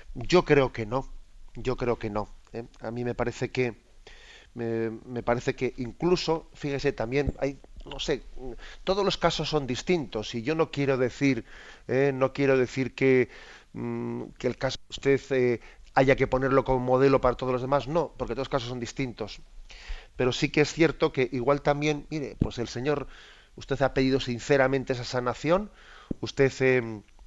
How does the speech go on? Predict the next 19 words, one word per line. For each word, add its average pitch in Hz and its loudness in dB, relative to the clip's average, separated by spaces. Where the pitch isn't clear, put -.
no 131 6
ha 131 4
tenido, 127 2
o - -12
sea, 104 -2
no, 113 -4
no, 117 -8
no 127 -6
siente 131 2
rencor 120 2
hacia, 110 2
hacia 107 -6
su 107 -10
marido, 135 0
ha - 2
tenido 123 -2
la 117 2
capacidad 113 -2
de, 117 0